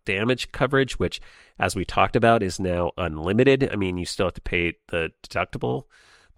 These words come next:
but, uh, you know, if you crack your screen or have a problem, it's just always really nice to have AppleCare. Apple kinda takes care of you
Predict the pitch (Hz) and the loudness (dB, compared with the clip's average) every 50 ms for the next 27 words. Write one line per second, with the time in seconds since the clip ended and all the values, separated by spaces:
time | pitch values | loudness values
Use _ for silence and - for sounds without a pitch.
0 | _ - 95 90 85 82 - - - - - - - 80 78 78 78 78 78 78 | _ 0 0 0 0 -2 -4 -6 -8 -10 -8 -6 -4 -4 -2 -2 -2 -2 -2 -2
1 | 76 64 98 95 82 80 78 73 76 85 - 101 98 101 101 101 101 101 101 98 | -4 -4 -4 -4 -4 -4 -4 -6 -8 -8 -8 -4 -2 0 0 2 2 2 2 2
2 | 98 95 - - - 90 87 85 - - 78 - - - - 220 156 156 156 151 | 0 0 -2 -2 -2 -2 -2 -2 -4 -10 -8 -8 -8 -4 -2 0 2 2 2 2
3 | 147 143 139 131 120 82 92 85 - 95 92 82 78 78 - - - 101 98 101 | 2 2 2 2 0 0 -2 -2 0 0 0 0 0 -4 -2 0 2 2 4 4
4 | 101 98 98 95 - - - - - - - _ - 160 - - 156 - - - | 2 0 0 -2 -6 -12 -20 -20 -20 -20 -10 _ -4 -2 0 2 0 0 0 -2
5 | 98 101 104 101 101 98 90 - - - - _ _ _ _ _ - 120 110 101 | 0 0 2 2 2 2 0 -2 -4 -10 -12 _ _ _ _ _ -14 -6 -2 0
6 | 107 101 98 98 90 82 82 82 78 - - - 78 76 76 76 73 71 - - | 2 2 2 2 0 -2 -4 -4 -6 -6 -8 -8 -6 -6 -4 -4 -4 -4 -6 -10
7 | - - 80 76 - - - - - - - - - 104 92 90 85 - - 95 | -10 -8 -8 -8 -6 -8 -8 -8 -8 -10 -10 -4 -2 0 0 0 -2 -2 -4 -6
8 | - - - - 160 151 147 147 143 147 143 143 139 139 | -6 -6 -4 0 2 4 4 4 4 4 4 4 4 2